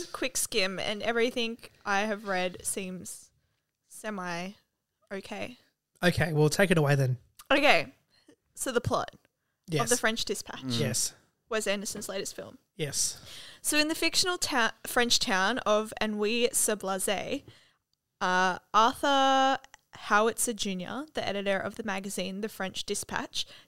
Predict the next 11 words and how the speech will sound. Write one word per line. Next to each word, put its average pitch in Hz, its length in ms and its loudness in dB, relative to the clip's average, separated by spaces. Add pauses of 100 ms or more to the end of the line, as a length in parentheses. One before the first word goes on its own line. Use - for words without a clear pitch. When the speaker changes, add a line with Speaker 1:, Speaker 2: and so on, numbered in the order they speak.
Speaker 1:
dies 240 240 6
suddenly 269 480 -2
of 233 160 -2
a 233 60 -4
heart 208 240 -4
attack. - 460 -12 (560)
Speaker 2:
Oh, 180 80 8
Speaker 1:
Accord- 151 140 10
Speaker 2:
no. 139 260 6 (280)
Speaker 1:
Yeah. 262 260 -6
<laughs> - 60 -2